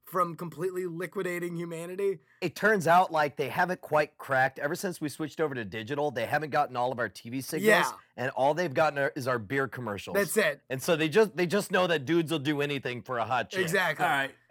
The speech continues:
Speaker 3: I, I, I don't wanna take the joy out of this one, but, uh, if you've seen Superman two,
Speaker 1: Sure.
Speaker 3: uh, Lex Luthor making the deal with the bad Kryptonians,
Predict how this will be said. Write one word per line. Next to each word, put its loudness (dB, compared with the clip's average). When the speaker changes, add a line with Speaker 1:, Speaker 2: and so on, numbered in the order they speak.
Speaker 3:
I, 0
I, 0
I -2
don't -4
wanna -6
take -6
the -10
joy -4
out -2
of -8
this -6
one, -8
but, -6
uh, -10
if -6
you've -4
seen 0
Superman 0
two, -2
Speaker 1:
Sure. -8
Speaker 3:
uh, 2
Lex 2
Luthor 0
making -4
the -8
deal -2
with -14
the -8
bad 2
Kryptonians, -4